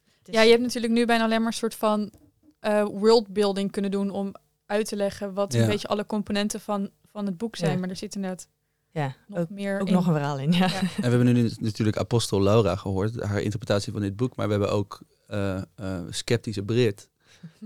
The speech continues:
Speaker 3: Die was,
Speaker 2: <laughs>
Speaker 3: die vond het niet het beste boek ooit gelezen. Wat, wat, wat was bij jou?
Speaker 2: Nou ja, het is gewoon wel, eh, ja, heftig. En het is vooral bij dit boek, nou ja, zoals we al vaker zeggen, we willen uiteindelijk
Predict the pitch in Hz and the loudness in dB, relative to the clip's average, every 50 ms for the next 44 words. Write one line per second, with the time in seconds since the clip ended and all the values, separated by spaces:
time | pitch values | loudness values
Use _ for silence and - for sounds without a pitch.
0 | 185 175 190 - - 120 117 117 117 113 107 - 95 - - - _ _ _ - | -12 -8 -6 -2 0 2 4 4 2 2 0 -6 -8 -12 -16 -20 _ _ _ -20
1 | - - - 113 110 113 143 156 143 117 120 113 110 110 101 92 104 - - 107 | -12 -4 0 2 4 6 6 6 6 6 6 6 6 4 2 0 0 0 0 -2
2 | 104 - - 101 98 98 107 101 - 110 113 113 - - 117 113 - _ - _ | -2 -2 -2 0 0 0 -2 -2 -2 -2 -2 -2 -2 -2 -6 -6 -6 _ -20 _
3 | - 107 113 113 - - - - 117 113 - - 113 110 113 113 117 120 120 120 | -10 -4 -4 -4 -4 -6 -6 -4 -4 -2 0 2 4 4 6 4 4 2 2 0
4 | 139 - _ _ _ _ _ - 208 202 202 196 196 196 190 247 247 - - 277 | -4 -8 _ _ _ _ _ -10 -4 2 2 2 2 2 0 -4 -4 -4 -2 -2
5 | 269 254 240 233 233 247 247 240 - - - - - - _ _ _ _ _ _ | 0 2 2 2 4 2 0 -2 -2 -6 -14 -18 -20 -20 _ _ _ _ _ _
6 | - 214 202 170 156 - - - 185 233 240 - - 175 170 - - 208 202 208 | -12 -10 -8 -8 -8 -12 -10 -6 -6 -4 -4 -2 -4 -4 -4 -4 -6 -6 -6 -6
7 | - 170 208 - 240 226 - 226 226 240 247 240 214 226 214 190 214 226 220 - | -6 -6 -6 -6 -6 -6 -2 0 2 2 2 0 -4 -4 -6 -6 -6 -6 -8 -8
8 | - _ _ _ _ _ _ _ _ _ _ _ _ _ _ _ _ _ _ _ | -16 _ _ _ _ _ _ _ _ _ _ _ _ _ _ _ _ _ _ _
9 | _ _ _ _ _ _ _ _ - - 208 185 165 160 - _ _ _ _ _ | _ _ _ _ _ _ _ _ -10 -6 -4 -4 -4 -4 -8 _ _ _ _ _
10 | _ _ - - 220 220 - - 220 214 202 214 220 220 233 208 - 214 214 - | _ _ -10 -6 -6 -4 -2 -2 -2 2 2 2 2 2 -2 -6 -6 -6 -4 -4
11 | 208 190 190 196 202 220 214 - - 214 208 - - 220 233 233 240 226 214 | -4 -4 -2 0 -2 -2 -2 -2 -4 -4 -4 0 0 0 0 0 -2 -4 -6